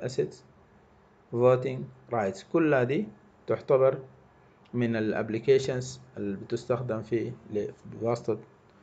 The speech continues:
البلوك تشين، وفي كثير منها أو غيرها. آه، فوائد ال distributed ledger إنه طبعًا، آه، fraud protection، زي ما ذكرنا إنه أنا عندي نسخ كثيرة. لو كان عندي خمسة ألف فول نود،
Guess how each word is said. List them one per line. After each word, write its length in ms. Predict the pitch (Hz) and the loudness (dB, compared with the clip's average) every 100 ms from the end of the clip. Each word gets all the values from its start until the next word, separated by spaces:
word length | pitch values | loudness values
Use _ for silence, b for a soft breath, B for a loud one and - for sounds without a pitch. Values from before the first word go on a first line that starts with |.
| - | -8
البلوك 340 | 123 107 117 113 | -4 -2 -2 -2
تشين، 320 | - 117 165 | -2 -2 0
وفي 180 | 147 165 | -2 0
كثير 400 | 160 147 147 127 | 2 2 2 2
منها 340 | 110 104 101 | 0 -4 -6
أو 280 | 98 120 117 | -6 -4 -4
غيرها. 320 | 107 104 - - - - - - - - - - - _ - - - - - - - - - - - | -2 -6 -6 -14 -20 -20 -20 -20 -20 -20 -20 -20 -20 _ -20 -20 -20 -20 -20 -20 -20 -20 -20 -20 -4
آه، 140 | 135 127 | 0 2
فوائد 360 | 143 160 185 | 8 10 10
ال 300 | 170 143 131 | 8 4 -8
distributed 520 | 127 160 185 190 - | -4 -2 0 -2 0
ledger 320 | 147 190 185 147 | 2 2 4 2
إنه 220 | 147 131 | 2 0
طبعًا، 460 | 127 120 107 101 | 0 4 4 4
آه، 260 | 92 87 80 - - _ - - | 0 -2 -4 -10 -20 _ -20 0
fraud 180 | 123 123 - - | 4 4 0 -12
protection، 460 | 110 156 147 - 196 214 208 - - _ - - _ _ _ | -2 2 2 2 0 0 -4 -10 -20 _ -20 -20 _ _ _
زي 160 | - 123 | 4 4
ما 120 | 113 | 4
ذكرنا 400 | 104 113 123 120 | 2 2 2 2
إنه 140 | 127 127 | 0 0
أنا 120 | 117 | 0
عندي 280 | 117 123 123 | 0 0 0
نسخ 320 | 127 123 - | -2 -6 -4
كثيرة. 580 | 120 131 139 151 170 107 | -4 0 2 2 2 -4
لو 160 | 98 | -4
كان 200 | 95 113 | -2 -4
عندي 180 | 110 107 | -2 -4
خمسة 400 | 104 104 - 85 | -4 -6 -4 -4
ألف 200 | 117 - | -4 -8
فول 180 | - 123 | -8 -6
نود، 240 | 110 139 | -2 -2